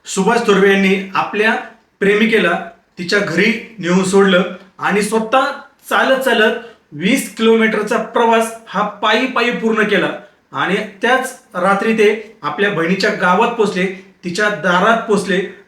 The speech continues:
आणि दारावरती थाप मारली आणि ते पाहून मग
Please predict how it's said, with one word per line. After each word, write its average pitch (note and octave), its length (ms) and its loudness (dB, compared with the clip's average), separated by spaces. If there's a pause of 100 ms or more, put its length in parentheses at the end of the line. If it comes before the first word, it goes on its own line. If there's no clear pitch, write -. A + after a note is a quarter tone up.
(100)
आणि F3 140 -4
दारावरती F#3+ 920 0
थाप G#3+ 240 -2
मारली G3 300 0 (320)
आणि D3+ 200 -6 (180)
ते A#3+ 140 2
पाहून G3 280 2
मग G3+ 180 -2